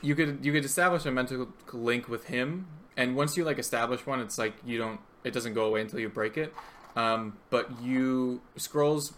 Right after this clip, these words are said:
since they have to use such concentration to put on another form,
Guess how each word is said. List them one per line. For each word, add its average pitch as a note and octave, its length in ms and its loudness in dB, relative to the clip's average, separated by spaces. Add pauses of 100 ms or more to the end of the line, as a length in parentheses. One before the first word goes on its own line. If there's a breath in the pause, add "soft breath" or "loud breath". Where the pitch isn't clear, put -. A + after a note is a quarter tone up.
since C#3 320 -2
they B2+ 340 2
have A#2+ 200 -4
to A#2+ 120 -4 (300)
use A#2 300 -4
such A#2+ 300 0
concentration A2+ 720 -4
to A2 60 -4
put A2+ 220 -2
on A2 140 0
another G#2 280 0
form, C3 520 -2